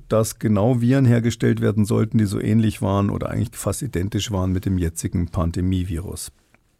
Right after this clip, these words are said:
Und diese Experimente, beziehungsweise ähnliche Experimente, muss man sagen,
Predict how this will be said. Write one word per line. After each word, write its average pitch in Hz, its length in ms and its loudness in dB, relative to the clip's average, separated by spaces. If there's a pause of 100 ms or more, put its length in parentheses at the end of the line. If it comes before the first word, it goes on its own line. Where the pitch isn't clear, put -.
(300)
Und 151 220 2
diese 156 260 4
Experimente, 123 840 2 (240)
beziehungsweise 104 680 2 (100)
ähnliche 127 460 6
Experimente, 92 600 2
muss 101 240 2
man 101 180 4
sagen, 107 400 2